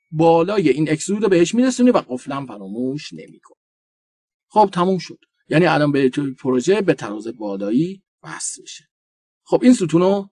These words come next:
ما تا این مرحله ساختیم. میایم سیو می‌کنیم و این فامیلی رو توی یک مسیر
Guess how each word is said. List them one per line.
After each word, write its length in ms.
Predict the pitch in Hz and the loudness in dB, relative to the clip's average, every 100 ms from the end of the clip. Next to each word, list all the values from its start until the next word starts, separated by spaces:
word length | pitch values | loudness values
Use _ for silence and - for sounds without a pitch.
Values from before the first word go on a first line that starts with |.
| - | -6
ما 160 | 127 | -6
تا 120 | 135 104 | -6 -4
این 160 | 131 | 0
مرحله 640 | 156 135 131 117 131 147 _ | 0 -2 -4 -4 -6 -8 _
ساختیم. 500 | - - - - _ _ _ _ _ _ _ _ | -12 -10 -12 -16 _ _ _ _ _ _ _ _
میایم 380 | 175 165 120 - _ _ _ | 2 2 2 -6 _ _ _
سیو 360 | - - 170 180 | -2 4 4 2
می‌کنیم 460 | 175 180 180 170 _ - | -4 -4 -4 -8 _ -14
و 100 | - | -4
این 160 | 185 190 | 0 0
فامیلی 420 | - 120 117 160 | -2 -2 0 2
رو 320 | 180 180 170 _ - | 2 0 -6 _ 0
توی 160 | 156 | 2
یک 300 | 131 165 165 | 4 2 2
مسیر 680 | 160 135 - 190 180 175 170 | 0 -2 -2 0 0 0 -4